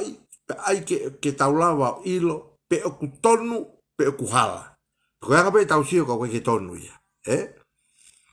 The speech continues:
Tau te tonu ke tau hanga tala noa i ke, ke whakapapau i oku, oku, oku mo on. Oku tonu pe ia, patuku. Ka wau e ha mea wheala ai, pa tau whenga i ke whakarerei. O tau furi ki ha mea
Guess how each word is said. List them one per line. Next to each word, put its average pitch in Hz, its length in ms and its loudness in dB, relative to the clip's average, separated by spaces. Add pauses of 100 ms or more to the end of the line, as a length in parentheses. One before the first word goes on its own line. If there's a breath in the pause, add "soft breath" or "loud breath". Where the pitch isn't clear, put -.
(200 soft breath)
Tau 107 160 -4
te 117 160 -6
tonu 151 160 0
ke 110 160 -8
tau 104 160 -6
hanga 101 320 -6
tala 101 240 -2
noa 101 300 -4
i - 20 -12
ke, - 240 -14
ke - 160 -16
whakapapau 90 720 -8
i - 100 -20
oku, - 300 -16
oku, - 220 -12 (100)
oku 87 240 -12 (420)
mo 101 120 -6 (120)
on. 95 80 -10 (800)
Oku 104 160 -10
tonu 131 240 4
pe 123 160 2
ia, 156 160 0 (240)
patuku. - 400 -6 (1120)
Ka 117 80 0
wau 147 220 4
e - 20 -2
ha 139 80 0
mea 143 160 0
wheala 113 380 0
ai, 135 100 -6 (160)
pa - 160 -10
tau 95 160 -6
whenga 101 240 -6
i - 0 -
ke 95 80 -12
whakarerei. 87 480 -10 (800 loud breath)
O 135 80 2
tau 165 240 2
furi 226 480 0
ki 135 160 -4
ha 117 80 -4
mea 139 320 -4